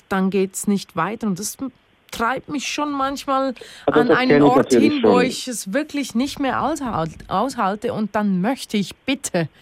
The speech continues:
Speaker 1: gefälligst schnell kreativ sein, aber dann, dann verkriecht
Speaker 2: Ja,
Speaker 1: sich
Speaker 2: gut.
Speaker 1: jedes, äh, kreative Fünkchen in mir, aber das ist logisch.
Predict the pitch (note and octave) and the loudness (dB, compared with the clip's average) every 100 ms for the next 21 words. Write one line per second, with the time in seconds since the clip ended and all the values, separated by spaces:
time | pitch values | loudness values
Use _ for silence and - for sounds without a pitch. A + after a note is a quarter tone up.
0 | - - F#3+ F3 G3 F3 - - - - | -10 -6 -4 -2 0 -2 -4 -10 -12 -10
1 | - F#3+ E3+ D#3+ B2 - - - - - | -4 0 0 0 -4 -16 -20 -20 -14 -2
2 | G#3 A3+ A#3 A3+ - F3 D#3+ F3 G3+ G#3 | -2 0 -4 -4 -4 -4 -2 -2 0 0
3 | G#3 G3 _ _ - F#3+ F#3 F#3+ - G#3+ | -2 -4 _ _ -6 -4 -2 -4 -4 -2
4 | - C4 G#3+ D4+ C3 G3+ G#3 G#3 A#3 - | 4 4 6 4 4 0 0 0 -2 -4
5 | - F#3+ F#3 F#3 F#3 F#3 - - G3 G3+ | -2 0 0 0 -2 -4 -8 -4 -2 -2
6 | G3+ G3+ - F#3 F3+ - - - - - | -6 -4 -2 -2 -2 -8 -20 -18 -16 -18
7 | - _ - - A3+ A#3 - A#3 G#3 G3 | -20 _ -14 -2 0 0 -2 -2 0 2
8 | G3 E3+ D3+ D#3+ F3 F3+ F#3+ - F3 F3 | 2 0 -2 -4 -6 -4 -4 -2 -2 0
9 | D#3 C3 | -2 -6